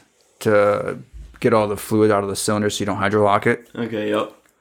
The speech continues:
Speaker 1: And, uh, so I sat down there for, like, a little while doing that, and I, then I just bumped the key, bumped the key to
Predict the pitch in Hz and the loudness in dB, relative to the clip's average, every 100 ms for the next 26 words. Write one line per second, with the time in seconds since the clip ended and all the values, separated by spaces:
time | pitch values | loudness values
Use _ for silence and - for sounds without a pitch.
0 | _ _ _ _ _ _ 110 101 101 101 | _ _ _ _ _ _ -6 -4 -4 -2
1 | 101 101 107 101 110 107 107 104 - 107 | -2 -2 -2 0 0 2 2 2 0 -2
2 | 113 113 107 107 110 98 107 107 107 107 | 0 0 2 0 0 0 0 0 0 -2
3 | - _ _ _ _ _ _ - 107 107 | -6 _ _ _ _ _ _ -4 0 2
4 | 107 113 104 101 123 107 - - 107 98 | 4 2 2 0 0 0 -2 -4 -4 -2
5 | 107 - - 104 101 104 101 | -4 -6 -6 -4 -2 -2 -4